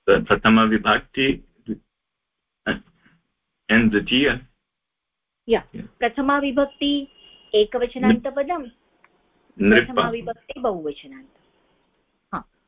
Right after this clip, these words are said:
Speaker 1: प्रथमा विभक्ति एकवचनं नृपः,
Speaker 2: हम्म, सम्यक्।
Speaker 1: बहुवचनं नृपाः, बहुवचनं।
Speaker 2: सम्यक्, सम्यक्। द्वितीया?
Speaker 1: द्वितीया एकवचनं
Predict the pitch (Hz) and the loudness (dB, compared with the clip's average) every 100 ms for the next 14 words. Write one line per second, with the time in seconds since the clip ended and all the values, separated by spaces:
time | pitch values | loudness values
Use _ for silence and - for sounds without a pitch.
0 | _ _ _ 226 226 _ _ _ _ - | _ _ _ -18 -18 _ _ _ _ -8
1 | 95 - - 101 - 117 113 107 202 - | -4 -4 -2 0 4 4 4 0 -2 -4
2 | - - _ - 107 113 104 104 - 104 | -10 -10 _ -4 -2 2 4 2 2 0
3 | 117 117 - 107 110 - - 107 120 - | 0 -2 -6 -2 -2 0 -2 2 0 0
4 | - 180 _ _ _ _ - 185 147 175 | -14 -20 _ _ _ _ -10 -8 -6 -6
5 | 277 _ _ - 170 - 113 104 104 107 | -8 _ _ -10 0 2 4 2 2 0
6 | 107 131 143 _ _ _ _ _ _ _ | 0 0 -4 _ _ _ _ _ _ _
7 | - 110 113 113 104 110 104 101 - _ | -6 0 0 4 4 4 0 -4 -20 _
8 | _ _ _ - 202 214 208 175 95 95 | _ _ _ -6 -4 -4 -8 -8 -8 -8
9 | 185 403 _ _ _ _ _ _ 160 151 | -8 -12 _ _ _ _ _ _ -18 -14
10 | 175 320 - - 165 - 208 262 381 _ | -8 -8 -10 -10 -10 -2 2 2 0 _
11 | _ _ _ - - 113 - 107 104 110 | _ _ _ -20 -6 -6 0 4 4 4
12 | 123 - _ _ _ _ _ - 107 110 | -2 -8 _ _ _ _ _ 0 2 2
13 | 104 104 104 110 147 | 2 0 -2 0 -2